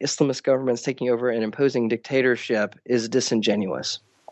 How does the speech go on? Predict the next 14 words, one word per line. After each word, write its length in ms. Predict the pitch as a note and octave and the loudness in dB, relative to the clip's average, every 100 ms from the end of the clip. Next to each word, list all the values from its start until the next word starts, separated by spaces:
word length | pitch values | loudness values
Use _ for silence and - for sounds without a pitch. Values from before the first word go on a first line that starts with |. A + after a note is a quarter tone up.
| _ _ _ _ _ - | _ _ _ _ _ -10
Because 220 | E3 D#3+ D#3+ | 2 4 4
if 220 | - - | -4 -4
you 80 | G#3 | 0
look 240 | A#3+ G#3 - | 0 0 -2
at 300 | B2+ A#2+ C#3+ | 0 0 -2
U 160 | E3+ | -2
S 160 | C#3+ - | -2 -4
relations 480 | G#2 G#2+ - G#2+ A#2 | -6 -2 -2 0 0
around 260 | F#2 A#2+ | 0 0
the 80 | A#2 | 0
region, 480 | G2 B1+ - D#2 C#3 _ - - - - _ _ _ _ - | -2 -6 -4 -4 -4 _ -6 -6 -6 -10 _ _ _ _ -14
the 160 | C3+ E3+ | -10 -2
U 120 | A#3 | 0
S, 200 | D#3+ - | 0 -4